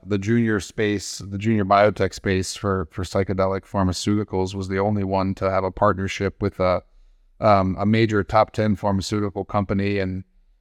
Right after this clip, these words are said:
um, that company was called Otsuka. It's a Japanese pharmaceutical company, and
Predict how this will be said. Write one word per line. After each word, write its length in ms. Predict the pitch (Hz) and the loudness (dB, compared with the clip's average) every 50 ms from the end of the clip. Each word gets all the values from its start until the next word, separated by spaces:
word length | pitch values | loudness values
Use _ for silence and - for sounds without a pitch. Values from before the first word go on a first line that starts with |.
| _ _ | _ _
um, 400 | - 98 98 95 92 92 92 95 - _ - - - _ _ _ - | 0 0 2 2 2 0 -2 -4 -8 _ -20 -20 -20 _ _ _ -2
that 100 | 101 101 | 0 0
company 300 | - 101 92 98 98 95 | 2 0 0 0 0 -2
was 100 | 95 - | -2 -2
called 220 | - - 98 95 | 2 2 4 4
Otsuka. 580 | 87 85 82 - - - 113 113 - - 92 92 | 4 4 2 0 -2 -2 -2 0 0 0 0 0
It's 120 | 87 - | 0 -2
a 40 | 95 | -4
Japanese 500 | 90 95 95 92 - 95 95 95 101 98 | 0 2 2 2 2 0 -2 -2 -2 -2
pharmaceutical 720 | - - 95 90 92 90 - 98 98 95 95 - 98 95 | -2 -2 -2 -2 -2 -2 -4 -4 -4 -4 -4 -4 -6 -6
company, 500 | - - 101 98 - 104 101 101 98 95 | -4 -2 -2 -2 0 0 0 0 0 0
and 220 | 95 92 90 87 | -2 -2 -4 -6